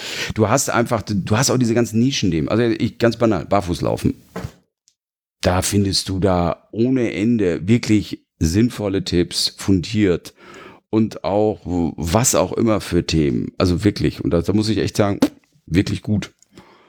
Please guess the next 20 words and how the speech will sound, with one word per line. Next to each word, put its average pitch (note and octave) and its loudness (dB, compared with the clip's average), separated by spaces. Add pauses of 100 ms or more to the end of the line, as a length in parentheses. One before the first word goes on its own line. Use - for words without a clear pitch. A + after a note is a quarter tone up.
(300)
Ich F#2 2
meine, F#2 2
das F2 0
ist G#2 2
auch E2+ -2
ein, A2+ 2
und A#2 0
die A2 2
haben C#3+ 2
halt C3+ 0
einen E2+ -2
interessanten A#2+ 0
Filter. D#3 2
Ich - -4
weiß B2+ 0
nicht, A#2+ 0
wie A#2 0
die A2 2
das G#2 2
hinkriegen. - 0